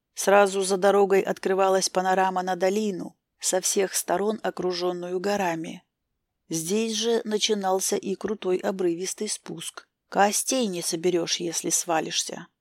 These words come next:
Как бы Сальников не воспользовался такой возможностью, да и я мог бы пустить его под откос.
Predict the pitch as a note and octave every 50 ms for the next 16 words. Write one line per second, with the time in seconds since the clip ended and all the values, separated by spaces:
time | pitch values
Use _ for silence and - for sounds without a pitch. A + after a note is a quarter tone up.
0 | _ _ _ _ _ _ _ _ _ - G3 G#3 F#3+ F#3 F3+ F#3+ G3 - - G#3+
1 | G#3 G#3 G3+ G3+ G3+ F#3 - F#3+ F#3 - - G3 G3 F3+ F3 E3+ - - - A#3
2 | A#3 G#3+ F#3 F3 E3 D#3+ F3+ F3+ F3 - - - - - D#3+ - - F3 E3+ E3
3 | E3+ F3 F3 G3 G#3 G3 F3+ - - E3+ D3+ - - - D#3+ - - _ _ _
4 | _ _ - E3+ E3 G3 F#3+ G3+ A3 A3+ A3+ A3+ A3+ G3 E3 D#3+ E3+ F3 F3+ E3+
5 | D#3+ D#3+ D#3 D#3+ D#3 - - F#3 F3+ - - G3 F3+ - - E3 E3 D#3 E3 E3
6 | D#3 D#3+ - D#3 D#3 D#3 E3+ E3 - - - F3+ D#3+ - - - -